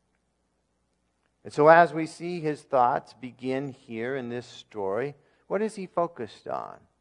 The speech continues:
We see a lot of I's. He thought to himself, "What shall I do? For I have nowhere to store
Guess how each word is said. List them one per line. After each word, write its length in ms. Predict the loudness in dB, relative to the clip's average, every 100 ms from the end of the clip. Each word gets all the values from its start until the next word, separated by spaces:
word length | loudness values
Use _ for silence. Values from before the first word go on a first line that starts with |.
| _ _ _ _ _ _
We 100 | -16
see 320 | -10 -6 -4
a 100 | -2
lot 320 | 2 4 6 4
of 180 | 0 -4 _ _ _ _ _ _ _ _ _ 2
I's. 800 | 4 2 -2 -10 -20 -20 -20 -20 _ _ _ _ _ _
He 80 | -6
thought 340 | 4 6 4 -2
to 240 | -8 -8
himself, 640 | -8 -12 -10 -6 -6 -6 -18 _ _ _ _ -6
"What 180 | -6
shall 200 | -2 -4 -2
I 260 | -2 -2
do? 280 | -8 -14 -18
For 280 | -8 -6 0
I 240 | 2 2
have 280 | 2 -2 -4
nowhere 400 | -6 -4 -2 -4
to 100 | -6
store 360 | -10 -2 -2